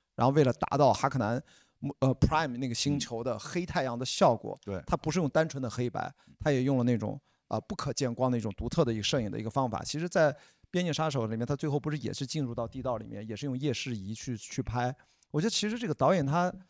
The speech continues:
Speaker 1: 的确是，他在这里面在视听语言上，他其实是下了这方面的功夫，
Speaker 2: 嗯，
Speaker 1: 可能比第一部，
Speaker 2: 对。
Speaker 1: 第一部其实是形式感，建立这个世界。
Speaker 2: 对，对，对。
Speaker 1: 所以在这里面我看到好多他前作的影子。
Speaker 2: 我觉得，对，我确实觉得他好多这种画面直接传达的情绪还是非常到位的。我这个片儿里边儿比较印象深刻的就是，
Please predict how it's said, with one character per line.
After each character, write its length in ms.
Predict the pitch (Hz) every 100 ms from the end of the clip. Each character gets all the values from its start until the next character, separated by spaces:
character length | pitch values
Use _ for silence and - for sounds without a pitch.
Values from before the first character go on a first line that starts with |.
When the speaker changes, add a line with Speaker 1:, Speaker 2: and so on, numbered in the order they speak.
| _ _ -
Speaker 1:
的 100 | 180
确 180 | 262
是， 220 | 156 120 107
他 180 | -
在 140 | 180 175
这 120 | 233
里 100 | 165
面 140 | 127
在 120 | 135 165
视 160 | -
听 160 | 190 175
语 40 |
言 140 | 113 120
上， 160 | 156
他 160 | 131 156
其 140 | 151
实 120 | 156
是 300 | 165 151 131 - - _ _ _ _ - -
下 380 | - - - 247
了 60 | 170
这 120 | 262
方 120 | 185
面 80 | 175
的 60 | -
功 180 | 180 180
夫， 260 | 147 135
Speaker 2:
嗯， 20 |
Speaker 1:
可 120 | 104 143
能 160 | 180
比 100 | 139
第 180 | - 196
一 60 | 226
部， 120 | 208
Speaker 2:
对。 40 |
Speaker 1:
第 80 | 233
一 60 | 254
部 100 | 220
其 140 | 185
实 100 | 190
是 160 | 143 123
形 260 | - 117
式 120 | 127 151
感， 240 | 107 113
建 160 | 127 127
立 60 |
这 80 | 117
个 60 | 123
世 180 | -
界。 120 | 110 113
Speaker 2:
对， 140 | 110
对， 200 | 92 85
对。 160 | 87 80 104
Speaker 1:
所 120 | -
以 40 | 196
在 80 |
这 80 | 226
里 60 | 170
面 100 | 139
我 80 | 135
看 160 | 196
到 60 | 175
好 140 | 117
多 100 | 123
他 100 | 156
前 200 | 143 -
作 140 | 139 170
的 80 | 127
影 100 | 117
子。 40 |
Speaker 2:
我 40 |
觉 20 | 156
得， 40 |
对， 60 | 123
我 60 |
确 140 | 117 175
实 60 |
觉 100 | 139
得 60 | 170
他 140 | 151
好 100 | 160
多 120 | 113 143
这 60 |
种 100 | 131
画 180 | 101 131
面 280 | 143 151 110
直 120 | -
接 140 | 117 135
传 220 | - 113
达 160 | 110
的 140 | 113 107
情 360 | - - 90 101
绪 240 | 127 110
还 240 | 95 90
是 140 | 104 113
非 180 | - 139
常 200 | 104 90
到 140 | 85
位 220 | 87 92
的。 100 | 80
我 180 | 80 80
这 180 | 82 135
个 140 | 110
片 220 | 104 - 120
儿 160 | 120
里 100 | 110
边 140 | 90 107
儿 20 |
比 160 | 107
较 120 | 110 101
印 120 | 110
象 160 | 101
深 180 | 95 113
刻 200 | 110 113
的 100 | 85
就 220 | 87 95
是， 200 | 98 95